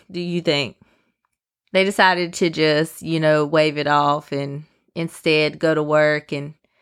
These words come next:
be pr-, functioning, productive members of society. <laughs> No, that's not what they did. They came to D C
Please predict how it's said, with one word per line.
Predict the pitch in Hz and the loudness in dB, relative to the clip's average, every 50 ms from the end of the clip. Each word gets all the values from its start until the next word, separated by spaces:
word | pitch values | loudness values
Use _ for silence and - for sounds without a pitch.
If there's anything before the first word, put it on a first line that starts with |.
| _ _ _ _ _ - 180 | _ _ _ _ _ -4 0
be | 214 233 226 226 226 220 220 220 - - _ _ _ _ | 2 4 4 4 4 2 0 -2 -6 -14 _ _ _ _
pr-, | - 247 220 - - | -2 0 0 -2 -2
functioning, | - 254 233 208 233 - - 214 214 208 208 202 202 196 208 208 202 - _ _ _ _ _ _ _ _ _ _ | -2 -2 0 0 -2 -6 -6 -4 -2 0 0 0 0 -2 -2 -4 -8 -10 _ _ _ _ _ _ _ _ _ _
productive | - - 208 185 190 196 175 - 190 190 180 180 180 175 175 - - | -4 -4 -2 2 2 2 0 0 0 0 0 2 0 0 -4 -6 -8
members | 175 185 180 170 165 165 165 | -4 -4 -2 -2 -2 -4 -4
of | 160 156 | -4 -6
society. | - - 160 - - 139 135 135 143 143 147 - 165 175 - _ _ _ _ _ _ - | -6 -8 -8 -6 -4 -4 -4 -4 -6 -8 -12 -14 -16 -16 -20 _ _ _ _ _ _ -12
<laughs> | - - - - _ _ _ _ _ _ _ _ _ _ _ _ _ _ _ - 427 466 | -10 -10 -12 -14 _ _ _ _ _ _ _ _ _ _ _ _ _ _ _ -8 -2 2
No, | 453 440 440 440 427 403 392 370 349 302 262 233 202 - - _ _ | 4 4 6 6 6 6 6 6 6 6 4 4 0 -4 -10 _ _
that's | - 294 381 - | -4 -4 -2 0
not | 403 359 320 | 2 2 4
what | 302 285 | 4 4
they | 294 277 277 | 4 2 2
did. | 220 208 262 277 294 302 311 330 277 233 240 | 0 -2 0 2 2 4 2 2 0 0 -2
They | 247 262 | -2 -2
came | 240 - - - 311 285 294 320 359 392 381 | -2 -6 -8 -4 -2 0 2 2 0 -2 -4
to | - 403 | -6 -6
D | 381 370 359 392 415 | -4 -2 -2 -2 -4
C | - - - 226 214 208 214 208 208 240 254 | -4 -6 -4 -2 -2 0 -2 -2 -4 -6 -10